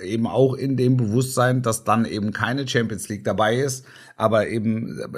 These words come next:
eben sehr viel anderes und, ähm, und das ist es und mehr ist es nicht.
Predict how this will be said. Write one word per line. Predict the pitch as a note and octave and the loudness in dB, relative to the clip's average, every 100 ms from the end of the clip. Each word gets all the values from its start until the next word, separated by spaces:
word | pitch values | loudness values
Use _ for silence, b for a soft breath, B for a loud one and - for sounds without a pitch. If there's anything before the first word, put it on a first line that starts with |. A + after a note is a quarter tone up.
| - - | -10 -4
eben | A#2 G#2 | -2 0
sehr | A2+ A#2 | 2 2
viel | - | 2
anderes | F2 A2+ C3 C3 C3 - | 2 4 4 4 2 -4
und, | - A#2 - | 0 0 0
ähm, | G#2 A#2 A#2 B2 | -2 0 0 -2
und | - A2+ - | -2 -2 0
das | A2+ | 0
ist | B2+ D#2 | 0 -4
es | - - | -8 -2
und | A2+ | 0
mehr | G#2+ G#2+ | 2 0
ist | E2+ | -2
es | C2 | -6
nicht. | G1+ D2+ | -12 -16